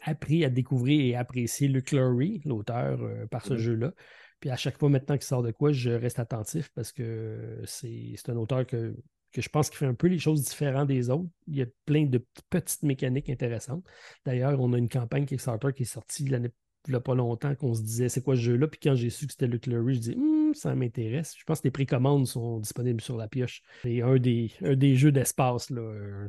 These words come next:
Speaker 1: qu'on,
Speaker 2: Ah
Speaker 1: qu'on
Speaker 2: oui,
Speaker 1: avait
Speaker 2: oui,
Speaker 1: vraiment.
Speaker 2: euh, ben, qui, qui est comme le,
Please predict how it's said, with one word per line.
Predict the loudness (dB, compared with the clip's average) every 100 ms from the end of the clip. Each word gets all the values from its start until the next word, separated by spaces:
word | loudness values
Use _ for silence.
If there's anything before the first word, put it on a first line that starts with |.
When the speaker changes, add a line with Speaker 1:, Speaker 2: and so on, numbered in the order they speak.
| -8
Speaker 1:
qu'on, | -8 0
Speaker 2:
Ah | 4 6
Speaker 1:
qu'on | 6
Speaker 2:
oui, | 6
Speaker 1:
avait | 8
Speaker 2:
oui, | 8 8
Speaker 1:
vraiment. | 8
Speaker 2:
euh, | 8 8 8 6
ben, | 4 0
qui, | 0 -2
qui | 0
est | -2
comme | 2 2 4
le, | 2